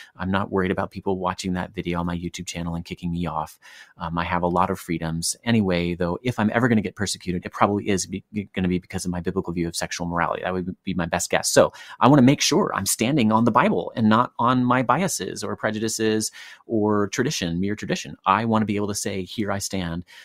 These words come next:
God helping me, I can do no other." And I looked very, very carefully at all the arguments going back and forth about arsen coites. And those go on at a very high level.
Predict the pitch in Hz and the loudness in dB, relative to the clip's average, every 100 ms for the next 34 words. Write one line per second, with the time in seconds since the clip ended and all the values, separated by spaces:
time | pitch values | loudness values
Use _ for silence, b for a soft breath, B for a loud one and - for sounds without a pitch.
0 | B 95 92 92 - 90 85 82 82 87 | B -6 -4 -4 -2 -2 -2 -4 -4 -4
1 | 87 82 85 110 - - B B B B | -4 -4 -4 -4 -6 -10 B B B B
2 | B 110 107 113 107 104 101 101 110 - | B 0 2 2 2 2 2 0 -2 0
3 | 104 123 131 143 180 - - - - - | 0 2 2 2 0 0 -6 -8 -16 -20
4 | _ _ _ _ _ - 98 104 110 - | _ _ _ _ _ -2 0 2 0 0
5 | 175 98 82 - 92 90 92 104 - 165 | -2 -4 -6 -6 -4 -2 -2 -4 -6 -8
6 | - 87 - - - - 120 - - - | -6 -6 -4 -6 -8 -8 -10 -10 -10 -8
7 | - 107 147 220 147 104 98 95 117 143 | 0 4 6 6 4 4 2 0 0 0
8 | 92 95 98 90 87 - - | -2 -4 -4 -4 -6 -8 -12